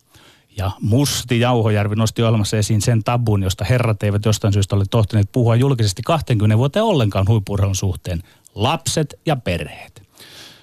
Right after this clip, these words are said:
Vuorostani minut tunnetaan radikaalien ehdotusten miehenä. Olen muun muassa ollut sillä kannalla, että huippu-urheilun autonomista asemaa suhteessa yhteiskuntaan olisi lisättävä.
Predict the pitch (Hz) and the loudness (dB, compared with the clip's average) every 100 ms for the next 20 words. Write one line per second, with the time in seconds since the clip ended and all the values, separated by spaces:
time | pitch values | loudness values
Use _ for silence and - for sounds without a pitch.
0 | _ - 139 131 - 127 160 156 - 113 | _ -6 -4 -2 0 2 2 0 0 0
1 | 110 120 113 143 151 131 - 101 101 107 | 2 0 0 0 0 -2 -2 0 0 2
2 | 120 110 - - 98 139 139 127 123 104 | 0 0 -6 -4 0 2 4 2 2 -2
3 | - - 104 104 98 120 131 123 131 131 | -8 -4 0 0 2 2 2 2 2 0
4 | 123 156 143 123 117 113 110 107 110 147 | 0 0 0 0 0 2 0 0 0 0
5 | 131 - 113 107 110 123 131 117 107 101 | 0 -2 0 2 2 2 2 2 0 0
6 | 101 107 123 - 110 101 95 117 87 104 | 0 0 0 2 2 2 2 0 0 -2
7 | 107 110 123 - 101 95 101 98 95 95 | 0 2 2 0 -2 -2 -4 -4 -2 0
8 | 98 107 117 127 113 85 - - | 2 4 4 2 0 -2 -12 -20